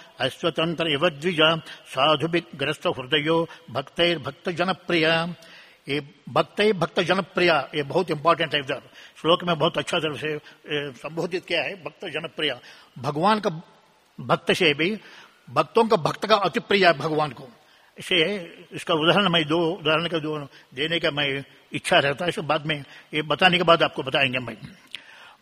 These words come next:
So, अनुवाद में प्रभुपाद, प्रभुपाद से अनुवाद किया, प्रभुपाद ने अनुवाद में बहुत अच्छा तरह से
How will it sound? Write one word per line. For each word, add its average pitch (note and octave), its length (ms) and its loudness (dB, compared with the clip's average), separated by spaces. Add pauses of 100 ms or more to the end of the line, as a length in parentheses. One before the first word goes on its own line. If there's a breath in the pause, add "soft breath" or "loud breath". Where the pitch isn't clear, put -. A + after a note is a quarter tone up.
(400)
So, D#3+ 140 6
अनुवाद G3+ 300 8
में F#3+ 140 0
प्रभुपाद, F3 460 0 (380)
प्रभुपाद E3+ 360 4
से - 140 0
अनुवाद D#3+ 340 2
किया, D3+ 200 2
प्रभुपाद E3 460 -2
ने D#3 100 -2
अनुवाद D3+ 360 -4
में C#3+ 180 -6
बहुत D3 200 -4
अच्छा E3 200 -6
तरह C#3+ 200 -8
से D3+ 200 -10